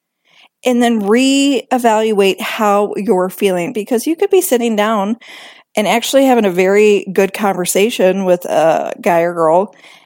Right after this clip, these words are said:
and it's not like you're gonna look at your watch and be like, "All right, shit, I gotta go. It's been sixty minutes." But you have to pace yourself out and just check in internally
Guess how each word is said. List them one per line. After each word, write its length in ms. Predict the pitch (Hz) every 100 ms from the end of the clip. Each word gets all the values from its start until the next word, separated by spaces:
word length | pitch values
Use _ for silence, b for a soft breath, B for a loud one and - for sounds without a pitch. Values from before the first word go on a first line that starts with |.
| B _
and 220 | 196 196
it's 220 | 160 196 226
not 140 | 196
like 180 | 190 185
you're 100 | 185
gonna 140 | 180
look 180 | 170 175
at 80 | 170
your 120 | 160
watch 200 | 156 -
and 60 | 165
be 80 |
like, 180 | 151 139
"All 100 | 156
right, 160 | 135 -
shit, 240 | - 139 -
I 140 | 175
gotta 200 | 170 -
go. 340 | 147 123 - -
It's 140 | -
been 180 | - 185
sixty 400 | - 175 - 180
minutes." 580 | 180 185 165 - - - - -
But 140 | 208
you 100 | 226
have 260 | - 254 254
to 80 | 262
pace 380 | - 269 240
yourself 380 | 233 226 220 196
out 400 | 196 185 170 - B B B B _ _ _ _ -
and 220 | 233 220
just 320 | 226 214 -
check 440 | - - 294 269 277
in 260 | 262 247 -
internally 960 | - - - 277 330 311 196 196 202 -